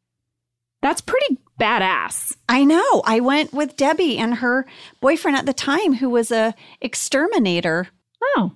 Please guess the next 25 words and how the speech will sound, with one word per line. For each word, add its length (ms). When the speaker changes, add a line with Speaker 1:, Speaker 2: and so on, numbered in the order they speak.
Speaker 2:
Yeah. 460
And 100
Debbie, 180
it's 160
okay 140
if 100
I 60
say 160
this, 180
right? 160
In 60
the 60
cab 240
ride 200
home, 380
you 240
and 100
him 180
started 340
making 380
out, 340
and 120
I 120
had 160
to 180